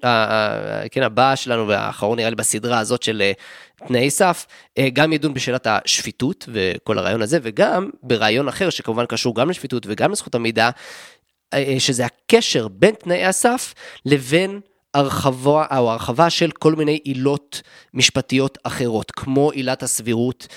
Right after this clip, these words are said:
אה, ודוגמאות אחרות. כלומר, עצם זה, כשאתה מרחיב את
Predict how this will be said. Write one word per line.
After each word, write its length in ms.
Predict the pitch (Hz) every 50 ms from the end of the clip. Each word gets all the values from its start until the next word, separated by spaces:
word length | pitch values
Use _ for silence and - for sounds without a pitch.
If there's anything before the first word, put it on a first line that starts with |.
| - - - - 123
אה, 140 | 123 120 117 110
ודוגמאות 420 | 123 120 117 113 117 113 113 -
אחרות. 240 | 113 - 110 101 98
כלומר, 220 | - - 117 113 110 - _
עצם 400 | - 170 208 - - 180 151 143
זה, 220 | 127 123 151 190 170 -
כשאתה 400 | - - 131 113 - - 160 175
מרחיב 600 | 160 139 123 117 127 - 190 - 170 131 110 98 - _ -
את 160 | 120 - -